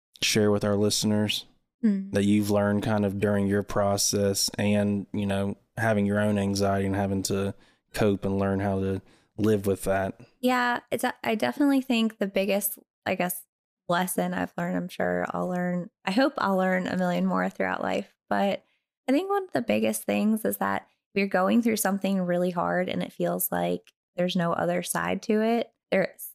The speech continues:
Speaker 2: Keep going, because that was the hardest thing for me. I just sitting there in, in my bedroom feeling so defeated and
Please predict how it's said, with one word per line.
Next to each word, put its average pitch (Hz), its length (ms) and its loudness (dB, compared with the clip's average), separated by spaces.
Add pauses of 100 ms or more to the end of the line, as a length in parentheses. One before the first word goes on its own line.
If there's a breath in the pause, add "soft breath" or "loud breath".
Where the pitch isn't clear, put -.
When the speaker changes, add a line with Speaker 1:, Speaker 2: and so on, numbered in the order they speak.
(140)
Speaker 2:
Keep 196 180 -2
going, - 380 -6 (280)
because 190 340 -2
that - 240 -2
was 214 140 -2
the 202 100 -2
hardest 196 340 0
thing 190 180 0
for 185 140 -4
me. 185 500 0 (400)
I 180 200 -2 (380)
just - 360 0
sitting 196 280 2
there 185 200 2
in, 175 160 -2 (420)
in 165 340 -4
my 170 120 0
bedroom 175 440 0
feeling 170 340 -4
so 190 380 2
defeated 185 640 -2 (380)
and 170 540 0